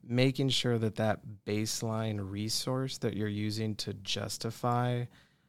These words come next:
uh, a specific compensation piece, like, let's say, a, a base salary or a compensation rate per work R V U, making sure you understand what that truly reflects, right? Like, our traditional market surveys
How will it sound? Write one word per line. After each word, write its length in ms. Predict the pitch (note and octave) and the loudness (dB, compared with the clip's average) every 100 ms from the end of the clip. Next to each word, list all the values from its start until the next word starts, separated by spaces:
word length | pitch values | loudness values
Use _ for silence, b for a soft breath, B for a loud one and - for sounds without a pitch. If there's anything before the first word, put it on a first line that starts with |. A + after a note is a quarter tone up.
| b | b
uh, 280 | - G#2+ G#2+ - | -2 0 0 0
a 140 | A2+ | 0
specific 840 | - - A2 - A#2+ - A2+ - - - - | 0 2 0 2 0 0 -2 -4 -18 -20 -20
compensation 680 | - A#2 G#2+ A2 A2 G#2+ G#2 | -2 -2 0 -2 0 0 0
piece, 300 | A2 A#2+ - | 0 -2 -2
like, 160 | G#2 G#2+ | -4 -2
let's 280 | G#2 - | -4 -4
say, 160 | - G2+ | -6 -4
a, 120 | G2+ D#3+ - | -4 -6 -10
a 80 | A#2+ | -10
base 300 | A2 G#2 G2+ | -4 -4 -4
salary 680 | - G2+ G#2 G#2 G#2 G#2+ | -2 0 2 0 -2 -2
or 180 | G#2 G2+ | -2 -2
a 100 | A2 - _ _ | -4 -10 _ _
compensation 600 | - G#2+ G2 G2+ G2+ G#2 | -2 0 0 -2 -2 -2
rate 280 | G#2 G2+ - | -2 -4 -6
per 100 | - | -6
work 300 | G2 G2+ G2+ | -2 -2 -2
R 160 | G#2+ A2 | -2 -2
V 100 | A2+ | 0
U, 300 | A2+ B2 B2+ b b b b C3 | 0 0 0 b b b b 0
making 180 | C3+ | 0
sure 140 | C3+ C#3+ | 0 -2
you 100 | B2+ | -2
understand 340 | A#2+ G#2+ A2 | -4 -4 -6
what 160 | G#2+ - | -6 -4
that 180 | G2+ F#2+ | -4 -4
truly 360 | - G#2 G2 | -2 0 0
reflects, 600 | F#2+ F#2 - - - - | 0 -4 -4 -4 -4 -4
right? 260 | G#2 G#2 G#2 | -2 0 -2
Like, 220 | - A#2 - | -4 -4 -2
our 140 | A#2+ | 0
traditional 680 | A#2+ - A#2 A2+ - A2+ G#2+ | -2 -6 -4 -4 -4 -2 -2
market 440 | G#2 G2+ G2+ G#2 | 0 -2 -2 -6
surveys 680 | - G2+ G2 G2 G2 G2 - | -4 -2 -2 -2 -4 -4 -6